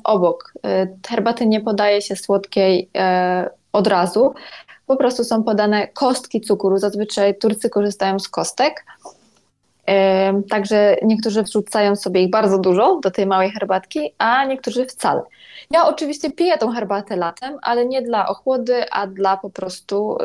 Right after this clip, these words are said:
y, przyjemności, bo ją bardzo lubię. E,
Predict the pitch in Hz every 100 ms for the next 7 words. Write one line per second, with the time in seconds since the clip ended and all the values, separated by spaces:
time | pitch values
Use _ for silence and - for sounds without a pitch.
0 | 220 233 - 277 233 220 - 202 196 196
1 | 196 190 175 165 202 294 - - - -
2 | - _ _ - 202 208 208 202